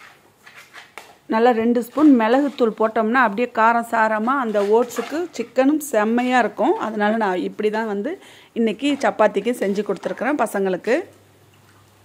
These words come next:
இப்போ கழுவி வச்ச சிக்கனை இதெல்லாம் வதங்கி வந்த பிறகு நம்ம கொஞ்சமா சிக்கன் எடுத்து வச்சிருக்கோம் இல்லையா, அதை நம்ம அது கூட சேர்த்துப்போம்.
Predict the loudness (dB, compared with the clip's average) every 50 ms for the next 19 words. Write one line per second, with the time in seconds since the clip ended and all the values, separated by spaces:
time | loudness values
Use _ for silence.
0 | _ _ _ _ _ _ _ _ _ _ _ _ _ _ _ _ _ _ -20 -20
1 | -20 _ -8 -8 -4 -4 -4 -4 0 2 2 4 4 4 4 4 4 2 2 0
2 | -2 -4 -4 -6 -4 -2 0 0 2 2 2 2 2 4 4 4 2 2 0 0
3 | 0 2 2 2 2 2 4 4 2 2 2 0 0 -2 -2 0 0 0 2 2
4 | 2 2 2 2 2 0 0 -2 0 0 0 2 2 0 -2 -2 -6 -14 -16 -6
5 | -2 0 0 0 0 -2 -4 -4 -6 -6 -6 -8 -6 -4 -2 -2 0 0 0 0
6 | 0 -2 -2 -2 -2 -2 -2 -4 -4 -4 -4 -4 -4 -4 -4 -4 -6 -4 -6 -6
7 | -2 0 2 2